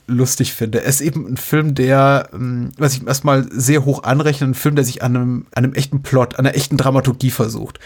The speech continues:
Und das finde ich schon mal gut. Ich habe nicht das Gefühl, es ist eine reine Sketchparade. Ich habe ja nicht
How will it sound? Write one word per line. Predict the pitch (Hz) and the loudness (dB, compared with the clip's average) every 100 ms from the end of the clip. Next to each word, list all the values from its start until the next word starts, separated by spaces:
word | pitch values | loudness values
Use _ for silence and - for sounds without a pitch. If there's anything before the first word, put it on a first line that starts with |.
| - - | -10 -2
Und | 120 | 0
das | 175 | 0
finde | - 151 | 0 0
ich | 143 | 0
schon | 139 | 2
mal | 131 | 2
gut. | - 113 - | 0 -4 -4
Ich | - | -4
habe | 139 131 | 0 2
nicht | - - | 2 0
das | - | 0
Gefühl, | 139 - 156 | -2 0 -2
es | 107 - | 0 0
ist | 127 | 0
eine | 120 | 2
reine | 113 127 | 2 2
Sketchparade. | 113 - 110 - 110 - 82 85 | 0 -2 -2 -2 -2 -2 -4 -6
Ich | - | -8
habe | - 117 | -4 -2
ja | |
nicht | 139 | -2